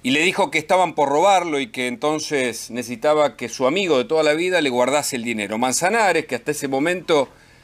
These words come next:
no tenía nada que ver con los Kirchner, o mejor dicho, sí ayudaba a su padre, quien le había recomendado que nunca fuese el contador del otrora matrimonio presidencial, aceptó y cayó en la trampa. Le guardó en,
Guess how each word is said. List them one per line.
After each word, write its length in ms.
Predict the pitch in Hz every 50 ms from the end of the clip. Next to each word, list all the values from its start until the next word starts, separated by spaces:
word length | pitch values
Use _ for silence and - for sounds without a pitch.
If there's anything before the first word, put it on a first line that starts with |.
| _ _ _ _ _ _ _ _ _ _ _ _ _ _ _
no 180 | 127 151 160
tenía 240 | 156 156 151 160 160
nada 280 | 160 170 175 165 151 143
que 80 | 139
ver 120 | 147 160 170
con 160 | - 147 143
los 120 | 139 131
Kirchner, 360 | - - 214 214 190 165 139 131
o 60 | 127
mejor 300 | 123 123 - 143 139 135
dicho, 260 | 147 143 - - 131
sí 220 | - - 170 165
ayudaba 320 | 143 123 123 143 147 156 151
a 40 | 131
su 200 | - 139 123 -
padre, 480 | 175 180 160 131 127 127 135 139 139 _
quien 160 | - 131 127
le 60 | 131
había 200 | 139 156 196 202
recomendado 560 | 185 170 127 139 135 139 143 160 180 185 180
que 140 | - 160 160
nunca 400 | 180 226 262 269 269 226 185 160
fuese 320 | - - 185 196 - -
el 80 | 160 135
contador 640 | - 160 160 156 - 139 131 139 151 156 156 160 - _ _ _ _ _ _ _ _ _ _ _ _ _ _ _ _ _ _ _ _ _
del 260 | 107 117 123 120 120
otrora 360 | 123 113 - 139 151 147 139
matrimonio 720 | 127 127 113 113 120 123 135 139 139 135 127 127 123 113
presidencial, 1000 | - 120 117 110 - - 120 120 127 131 120 - - 190 170 143 120 120 131 139 - _ _ _ _ _ _ _ - _ _ _ _ _
aceptó 720 | - 160 147 - - 160 135 - - 208 208 208 202 196 - _ _
y 120 | - 123
cayó 220 | - 143 127 131 147
en 60 | 143
la 120 | 135 123
trampa. 340 | 110 113 101 95 87 - 107
Le 80 | 120 156
guardó 560 | 151 160 175 175 190 196 220 240 247 233 214
en, 420 | 180 160 147 139 135 127 123 113